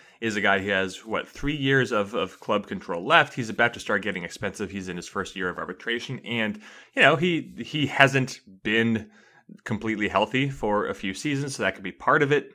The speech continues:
He, uh, he made twenty-five starts last year, just seven the year before, and he, uh, he's been good without being spectacular. Like, this past season, he was,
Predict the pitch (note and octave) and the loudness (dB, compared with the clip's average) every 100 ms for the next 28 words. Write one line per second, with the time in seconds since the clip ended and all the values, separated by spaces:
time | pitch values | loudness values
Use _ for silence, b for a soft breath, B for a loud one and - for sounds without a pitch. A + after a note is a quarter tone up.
0 | _ _ A2+ G2+ F2+ G2 G2+ F2+ D#3 C3+ | _ _ -2 0 0 0 -2 -2 0 4
1 | B2 A2+ G#2+ - D#3 A2+ A#2 G2 - A#2+ | 4 2 -2 0 0 2 -2 -4 -2 -2
2 | G2+ F2+ F2 F2+ E2+ E2+ B B _ F#2+ | -2 -4 -2 -4 -4 -8 B B _ -10
3 | - A#2+ C#3+ D#3 - G2+ G2 - A#2 G#2+ | -2 0 2 -2 -4 -2 -2 -4 0 2
4 | F#2 E2+ _ - A#2 G#2 A#2 G#2 F2+ B2 | 2 0 _ -4 -4 0 0 0 2 2
5 | D#3+ C#3+ A2+ A2+ G#2+ G#2+ A2 G#2 - F2 | 2 -2 0 0 0 -2 -4 -4 -4 -6
6 | - - A#2+ - D#3+ G#3 F#2+ - B2+ - | -2 2 2 2 -4 -4 -4 -4 -6 0
7 | G#2 - B2+ D3 A3 A3+ F3+ E3+ | -2 0 -2 -2 -2 0 -2 -4